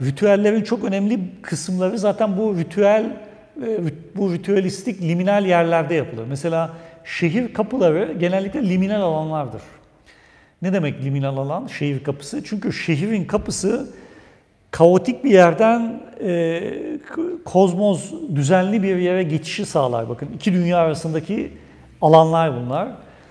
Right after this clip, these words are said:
O yüzden de ritüeller genellikle liminal alanlarda, liminal zamanlarda, liminal figürlerde, liminal, e, birimlerde yapılır. Bütün ritüeller yani.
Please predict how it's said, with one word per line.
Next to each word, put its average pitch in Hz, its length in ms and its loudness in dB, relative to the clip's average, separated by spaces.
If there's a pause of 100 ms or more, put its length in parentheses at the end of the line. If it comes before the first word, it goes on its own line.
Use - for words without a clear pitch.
(280)
O 180 120 4
yüzden 214 340 0
de 180 100 2
ritüeller 196 520 2
genellikle 190 540 -2
liminal 180 380 2
alanlarda, 151 600 -2
liminal 170 500 -2
zamanlarda, 151 680 -2
liminal 165 500 -2
figürlerde, 151 840 -2 (580)
liminal, 185 540 0 (640)
e, 180 40 -2 (1040)
birimlerde 175 680 4
yapılır. - 340 -2 (200)
Bütün 208 260 -2
ritüeller 120 520 0
yani. 123 440 -6